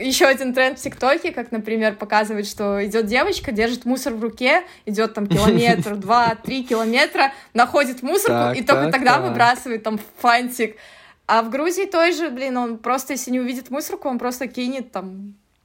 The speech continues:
Speaker 1: просто куда-нибудь в траву и всё.
Speaker 2: Так, блин, вот просто у меня прям, э, распечатываются воспоминания, я бы так <laughs> сказал. Потому что вось у Варшаве сапраўды,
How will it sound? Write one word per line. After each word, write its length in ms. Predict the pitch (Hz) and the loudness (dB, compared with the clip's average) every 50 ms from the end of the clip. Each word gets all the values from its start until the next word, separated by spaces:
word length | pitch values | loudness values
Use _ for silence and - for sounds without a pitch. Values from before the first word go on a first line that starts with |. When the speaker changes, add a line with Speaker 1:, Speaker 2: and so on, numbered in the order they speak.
| _ _ _ _ _ _ - 196 - | _ _ _ _ _ _ -16 -8 -4
Speaker 1:
просто 360 | 208 214 233 226 - 247 220 | -2 -2 -2 -2 -4 -6 -8
куда-нибудь 360 | 208 208 196 208 202 202 202 | -6 -2 0 0 0 0 0
в 40 | - | 0
траву 300 | - 208 214 214 226 233 | 0 0 0 0 0 -2
и 60 | 208 | -2
всё. 260 | 180 - - - 175 180 | -4 -6 -6 -8 -6 -6
Speaker 2:
Так, 220 | 127 123 123 113 - - - - - | -4 -4 -4 -6 -6 -12 -20 -10 -4
блин, 280 | 120 131 135 131 123 | -2 0 0 0 0
вот 180 | 113 127 123 - | -2 -4 -6 -2
просто 540 | - 135 143 135 - - 127 117 113 113 113 - - - - _ - | -2 -2 -2 -2 -2 0 0 0 0 0 -4 -8 -14 -20 -16 _ -6
у 40 | 123 | -2
меня 180 | 123 127 123 | -2 -2 0
прям, 320 | 123 135 123 120 120 107 - - _ _ _ | 0 0 0 0 -2 -4 -8 -14 _ _ _
э, 220 | - 117 107 120 117 | -4 -2 0 0 0
распечатываются 840 | 127 131 - - - 156 - - 101 104 - 120 117 120 120 - 123 | 0 -2 -2 -2 -6 -2 -2 -2 -2 -2 -2 -4 -4 -4 -4 -4 -6
воспоминания, 600 | 123 123 - - 147 147 143 147 175 220 240 214 | -10 -8 -6 -6 -4 -2 0 0 0 0 0 -2
я 80 | 165 143 | -2 -2
бы 100 | - - | -4 -4
так 180 | - 135 131 - | -4 -4 -2 -2
<laughs> 0 | |
сказал. 720 | - - - 180 165 151 160 156 135 - - 165 - - - 160 - - - - - - - | -2 2 2 2 4 4 2 0 2 0 0 -2 -2 -4 -8 -10 -8 -8 -8 -8 -8 -8 -8
Потому 280 | - - 135 135 143 147 | -4 -4 -2 0 0 -2
что 200 | - - 147 127 | -2 -2 -2 -2
вось 260 | 123 127 127 - - - - | 0 -2 -2 -4 -6 -8 -6
у 60 | 131 | -2
Варшаве 680 | 123 131 127 123 - - 131 135 170 226 349 262 196 | -2 -2 -2 -2 -2 0 0 2 2 2 0 0 -2
сапраўды, 840 | - - - - - 120 117 113 110 110 113 117 131 135 170 208 226 | -2 -4 -8 -6 -4 -4 -4 -4 -4 -4 -4 -4 -4 -4 -6 -10 -12